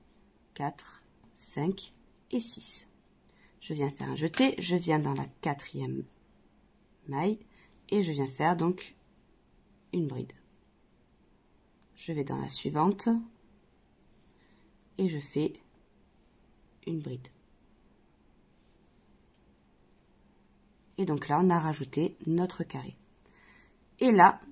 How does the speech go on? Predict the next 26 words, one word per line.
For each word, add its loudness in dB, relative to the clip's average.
donc -2
comme 2
je -2
vous -6
l'ai 0
dit, 0
au 0
niveau 2
de -2
l'espace 0
ici -4
où 0
il 2
y 2
a 0
les 0
trois -10
mailles -2
en -4
l'air, 2
c'est -6
ici -2
que 4
je 4
viens 2
piquer. -4